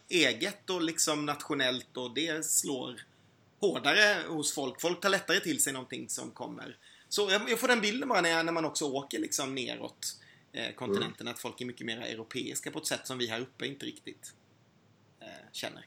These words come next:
Speaker 1: kanske. Men det kan vara bara en personlig
Speaker 2: Ja, men det, det, det tror jag faktiskt är en, en ganska så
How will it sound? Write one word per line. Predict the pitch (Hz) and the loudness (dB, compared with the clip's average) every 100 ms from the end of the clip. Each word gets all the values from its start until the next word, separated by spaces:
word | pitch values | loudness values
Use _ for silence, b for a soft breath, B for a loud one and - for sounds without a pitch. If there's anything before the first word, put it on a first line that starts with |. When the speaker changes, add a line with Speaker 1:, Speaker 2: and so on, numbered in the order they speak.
| - | -12
Speaker 1:
kanske. | - - - | -12 -12 0
Men | - | 4
det | 175 | 6
kan | 175 | 8
vara | 147 | 6
bara | 147 139 | 6 2
en | 131 | 0
personlig | 127 131 131 131 123 | -6 4 8 8 10
Speaker 2:
Ja, | 151 170 | 12 12
men | 180 | 12
det, | 190 214 180 | 12 12 10
det, | 202 269 262 220 | 0 0 0 0
det | 185 208 | 0 -2
tror | 240 | 0
jag | 226 196 | 0 0
faktiskt | 175 170 185 | -4 -4 -4
är | |
en, | 160 160 | -4 -4
en | 135 151 151 | -4 -4 -2
ganska | 156 151 - 131 | 2 2 2 0
så | - 123 | -2 -8